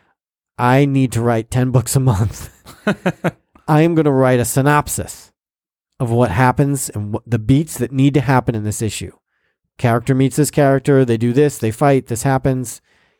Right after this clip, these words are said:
Give it to the artist. <clears throat> The artist then will draw up this twenty-page book, and then I'll go back in and fill in the dialogue." So the artist has a, a more of an authorship of what has happened in each issue,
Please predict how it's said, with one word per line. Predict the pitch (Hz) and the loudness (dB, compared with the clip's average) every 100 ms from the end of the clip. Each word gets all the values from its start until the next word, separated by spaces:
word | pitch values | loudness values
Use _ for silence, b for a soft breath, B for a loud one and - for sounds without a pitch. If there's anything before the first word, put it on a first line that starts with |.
| - | -2
Give | 143 | 0
it | 170 | 0
to | - | 0
the | 143 | 2
artist. | 123 104 101 - - - | 2 2 -2 -6 -10 -20
<clears throat> | _ | _
The | 113 | -2
artist | 120 123 127 - | 0 2 0 -2
then | 113 113 107 98 _ _ _ _ _ - | -6 -4 -4 -8 _ _ _ _ _ -8
will | 110 | -6
draw | 107 117 110 131 139 147 | -6 -6 0 2 4 2
up | 143 - | 0 0
this | 135 | -4
twenty-page | - 139 135 131 135 101 | -2 -2 0 2 0 0
book, | 120 113 - _ _ _ | -2 -2 -4 _ _ _
and | 123 123 | -8 -2
then | 127 | -2
I'll | 120 | 0
go | 123 | -2
back | 120 113 123 | -2 -2 -4
in | 113 | -6
and | 107 | -6
fill | 120 110 | -8 -8
in | 101 | -8
the | |
dialogue." | 95 85 78 78 - _ _ _ _ - | -8 -8 -10 -16 -20 _ _ _ _ -8
So | 135 | -4
the | 123 131 | 2 4
artist | 131 160 170 - | 4 4 2 -2
has | - 139 120 110 107 - _ _ _ _ _ _ _ _ - | -2 0 0 -2 -6 -12 _ _ _ _ _ _ _ _ -10
a, | - - | -6 -2
a | 139 120 | -2 -2
more | 139 139 143 135 | 0 4 4 4
of | |
an | 123 | 0
authorship | - 113 135 120 - 117 92 - | 0 -2 0 -2 -4 -6 -6 -4
of | 127 110 | -4 -2
what | 117 113 | -2 -4
has | 113 | -4
happened | 120 110 110 101 | -4 -4 -4 -6
in | 98 | -6
each | 98 - | -6 -4
issue, | 160 - 90 98 | -4 -4 -6 -8